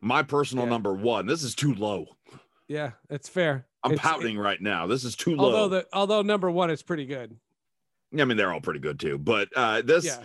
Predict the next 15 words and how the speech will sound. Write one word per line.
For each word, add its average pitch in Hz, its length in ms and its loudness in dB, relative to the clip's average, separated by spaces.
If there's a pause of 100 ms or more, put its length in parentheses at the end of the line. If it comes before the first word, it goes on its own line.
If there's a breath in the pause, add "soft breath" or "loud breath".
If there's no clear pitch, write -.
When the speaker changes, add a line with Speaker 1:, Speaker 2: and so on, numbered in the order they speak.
(340 loud breath)
Speaker 1:
this 190 220 0
is 220 120 2
everything. 180 500 4
Like, 107 140 0
this 147 160 2
shows 151 420 2
the 107 100 -2
ba-, 120 320 0
uh, 117 140 2
you 120 120 2
know, 104 100 2
the 95 80 -4
hero 156 320 2
can 147 120 -2
overcome, 123 580 0